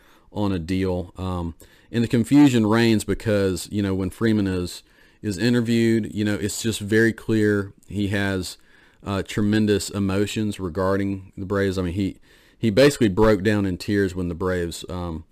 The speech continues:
uh, interviewer, uh, Kelly Kroll was, was interviewing him before the game.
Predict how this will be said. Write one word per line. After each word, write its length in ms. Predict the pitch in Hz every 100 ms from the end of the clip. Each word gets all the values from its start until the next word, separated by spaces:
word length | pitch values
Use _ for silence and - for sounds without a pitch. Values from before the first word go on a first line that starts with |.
| _ - _ _ _ -
uh, 220 | 87 82 _
interviewer, 720 | 104 101 90 95 90 87 82 -
uh, 120 | 90 -
Kelly 240 | 98 85
Kroll 380 | - 95 90 87
was, 300 | 85 80 -
was 200 | 92 85
interviewing 460 | 85 90 90 82 80
him 340 | 87 82 -
before 340 | 85 - 90 87
the 80 | 80
game. 460 | 87 87 85 82